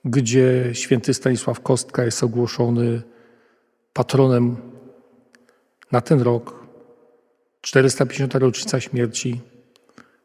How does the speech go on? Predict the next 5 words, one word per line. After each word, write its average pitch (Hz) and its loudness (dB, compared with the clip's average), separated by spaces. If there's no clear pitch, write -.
spowodowała, 120 4
że 117 -4
takie - -4
konferencje 113 -6
tutaj 117 -6